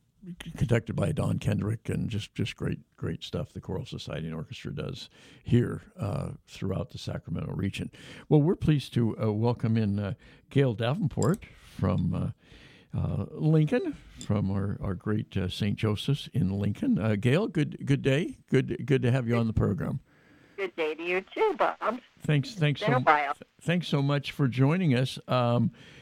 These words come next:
Speaker 1: you got a big event coming up during Holy Week.
Speaker 2: We do. Uh, the church has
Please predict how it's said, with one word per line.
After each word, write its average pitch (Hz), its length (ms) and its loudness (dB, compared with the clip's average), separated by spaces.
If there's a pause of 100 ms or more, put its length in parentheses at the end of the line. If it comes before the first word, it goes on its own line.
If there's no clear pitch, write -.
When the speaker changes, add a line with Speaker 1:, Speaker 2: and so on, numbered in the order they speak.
(140)
Speaker 1:
you 370 80 2
got 392 100 4
a - 40 4
big 165 480 2
event 143 480 0
coming 135 320 4
up 147 280 0 (200)
during 160 260 6
Holy 180 320 4
Week. - 360 0 (760)
Speaker 2:
We 196 300 0
do. 202 400 4 (240)
Uh, 156 160 -4 (300)
the 175 80 -4
church 233 380 0
has 180 120 -14